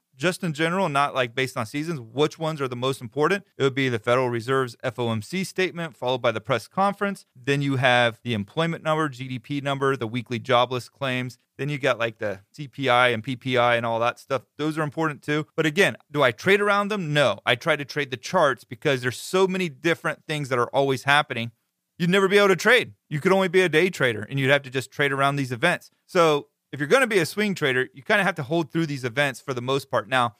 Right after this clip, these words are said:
when it comes to the Federal Reserve and their F O M C statement, I usually hold off for the most part of adding any new positions right beforehand. And I really try to stay away from the banks because I don't wanna add banks right before the F O M C statement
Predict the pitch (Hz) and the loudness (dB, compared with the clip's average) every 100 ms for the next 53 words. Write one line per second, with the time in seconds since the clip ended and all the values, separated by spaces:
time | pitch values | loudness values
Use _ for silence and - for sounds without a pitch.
0 | - 147 143 180 185 - 147 127 175 160 | -6 -4 0 0 -2 -2 0 0 0 0
1 | 151 131 156 180 151 131 _ 135 127 120 | 0 -2 0 2 0 -2 _ -4 0 2
2 | 139 143 139 120 170 165 - 123 107 117 | 0 0 -4 -6 -8 -6 -4 -4 -2 -6
3 | - - 220 214 220 226 208 175 139 170 | -4 -4 -2 -2 -4 -4 0 0 0 0
4 | 170 156 160 147 127 127 143 - 170 165 | 2 2 2 -4 -4 0 -2 0 0 2
5 | - 117 - 127 143 139 139 131 135 131 | 0 -6 2 2 2 -2 -4 -2 -2 -4
6 | 113 131 - 123 - 117 131 139 123 - | -2 -2 -4 -8 -12 -2 0 0 -4 -8
7 | 131 147 151 190 208 139 123 123 156 208 | -2 0 2 0 -2 0 0 -2 -2 2
8 | 202 175 180 139 - 151 131 127 123 120 | 4 4 2 0 -2 -2 0 0 -2 -8
9 | 107 123 135 - _ 117 120 127 120 123 | -4 -2 -2 -6 _ -4 -2 -2 -2 -4
10 | 101 117 110 117 123 143 - - _ 120 | 0 0 -2 -2 -2 -2 -10 -20 _ 2
11 | 131 127 - 135 120 - 120 127 120 107 | 2 -2 -6 -2 -2 0 -2 0 -2 -2
12 | 127 120 143 123 135 | -8 -6 -4 -4 -4